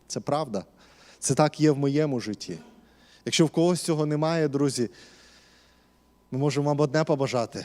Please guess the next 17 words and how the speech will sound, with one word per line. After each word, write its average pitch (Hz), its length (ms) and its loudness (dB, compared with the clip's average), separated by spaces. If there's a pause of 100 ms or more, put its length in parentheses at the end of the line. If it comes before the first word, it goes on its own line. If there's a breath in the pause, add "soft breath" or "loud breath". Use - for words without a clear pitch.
(120)
прийдіть 135 300 -6
до 143 100 -4
Господа, 101 500 -6 (640 loud breath)
ідіть 147 260 0
до 160 140 2
Господа, 151 540 -4 (960 soft breath)
покайтеся, 151 840 -2 (340)
наверніться 156 680 4
до 160 140 4
Нього, 165 320 2
повірте, 160 440 4 (440)
повірте 170 360 2
в 165 60 2
Нього 170 300 2
всім - 760 2
своїм 165 600 -2
життям, 147 600 0